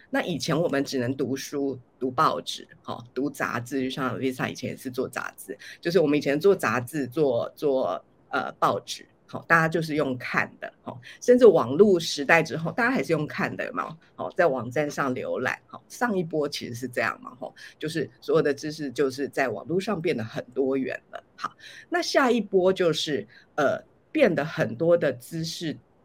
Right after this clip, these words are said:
好，或是资讯都是有声化了，好，包含了，呃，大家像，现在大家在听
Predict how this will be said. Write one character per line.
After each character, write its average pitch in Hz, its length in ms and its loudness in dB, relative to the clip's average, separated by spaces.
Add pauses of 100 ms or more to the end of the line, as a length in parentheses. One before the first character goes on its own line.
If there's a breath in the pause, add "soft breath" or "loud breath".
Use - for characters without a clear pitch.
(160)
好， - 340 -8
或 185 140 4
是 165 60 -6
资 170 260 -8
讯 160 340 -2 (280 loud breath)
都 214 140 6
是 226 180 0
有 147 200 -2
声 127 360 -4
化 120 260 0 (100)
了， - 140 -16 (160)
好， - 220 -10 (280 loud breath)
包 185 200 0
含 170 280 0
了， 120 380 0 (160)
呃， 123 240 -2
大 160 220 2
家 147 260 2
像， 156 380 -2
现 165 180 2
在 156 60 2
大 156 120 2
家 147 140 2
在 147 160 2
听 131 400 -2